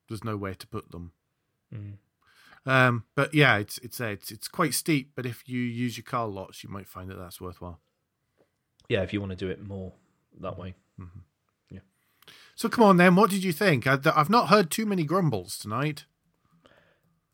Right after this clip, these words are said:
Speaker 2: Uh, really good. Uh, really, really impressed. Like I say, the, the special feeling inside the cabin, I was a little bit surprised at.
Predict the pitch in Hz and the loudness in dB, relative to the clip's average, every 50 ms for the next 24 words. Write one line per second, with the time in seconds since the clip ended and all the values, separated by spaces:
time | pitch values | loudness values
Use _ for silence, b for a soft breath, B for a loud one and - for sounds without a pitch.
0 | _ _ _ _ - 113 113 113 113 - 110 104 113 104 101 98 101 92 - - | _ _ _ _ -4 0 0 2 0 0 -2 -4 -4 -4 -4 -6 -8 -8 -10 -10
1 | _ _ _ _ _ _ _ _ _ _ - 107 104 101 98 101 107 113 113 110 | _ _ _ _ _ _ _ _ _ _ -10 -8 -8 -8 -8 -8 -4 -4 -4 -2
2 | 107 104 98 101 98 95 90 92 - 95 90 - - - - - _ _ _ _ | -4 -6 -8 -8 -8 -10 -12 -12 -12 -14 -14 -12 -14 -16 -18 -20 _ _ _ _
3 | - 107 104 - 98 - - 113 101 101 101 104 _ - - 104 104 101 101 92 | -8 -8 -8 -8 -10 -8 -6 -6 -6 -6 -6 -10 _ -12 -10 -10 -8 -8 -10 -12
4 | - b b b b b b b b _ _ _ _ _ _ _ _ _ _ _ | -14 b b b b b b b b _ _ _ _ _ _ _ _ _ _ _
5 | _ _ _ _ _ - - 120 - - - - - 147 135 - - 147 127 - | _ _ _ _ _ -10 -8 -6 -2 -2 0 4 4 4 4 4 0 -2 -2 0
6 | - 151 131 120 110 98 98 95 95 - 117 104 95 - - - - 107 95 90 | 2 2 4 4 2 -2 -4 -8 -8 -6 -6 -6 -6 -8 -12 -10 -8 -6 -6 -8
7 | 87 80 76 - _ _ - 92 92 95 95 95 92 95 95 95 98 98 95 - | -8 -14 -18 -18 _ _ -14 -12 -10 -10 -10 -12 -12 -12 -12 -10 -8 -8 -10 -10
8 | - 101 - 90 90 - - - - - 95 90 85 85 - - 69 - - | -12 -14 -12 -12 -12 -10 -12 -14 -12 -10 -10 -10 -10 -10 -12 -14 -16 -16 -16